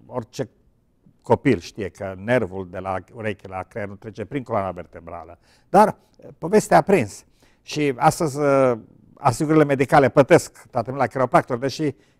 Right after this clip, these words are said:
este, cum se spune, frecție pe picior de lemn, nu mi-aș pierde timpul, nici banii pentru așa ceva. Dar foarte mult se duc să trateze de cancer și așa mai departe la chiropractor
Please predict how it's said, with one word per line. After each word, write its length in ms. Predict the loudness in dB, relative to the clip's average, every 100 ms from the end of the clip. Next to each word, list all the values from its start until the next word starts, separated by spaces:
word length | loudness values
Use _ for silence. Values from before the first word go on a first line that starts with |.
| _
este, 280 | -4 -4
cum 120 | -6 -10
se 100 | -14
spune, 200 | -12 -10
frecție 340 | -6 -6 -8
pe 100 | -12
picior 280 | -14 -10 -10
de 80 | -6
lemn, 280 | -8 -8 -14
nu 80 | -14
mi-aș 160 | -14
pierde 240 | -12 -12 -12
timpul, 340 | -14 -18 -18
nici 180 | -20 -10
banii 360 | -2 -2 -4 _ _ _ _
pentru 180 | -6 -6
așa 100 | -6
ceva. 240 | -2 0 0 _ 2
Dar 140 | 4
foarte 240 | 6 6
mult 140 | 4 2
se 80 | 0
duc 100 | -2
să 80 |
trateze 320 | -2 -2 -2 -4
de 100 | -6
cancer 400 | -4 -4 -6 -10
și 80 |
așa 120 | -14 -12
mai 100 | -12
departe 320 | -6 -6 -4
la 100 | -10
chiropractor 560 | -8 -6 -4 -4 -6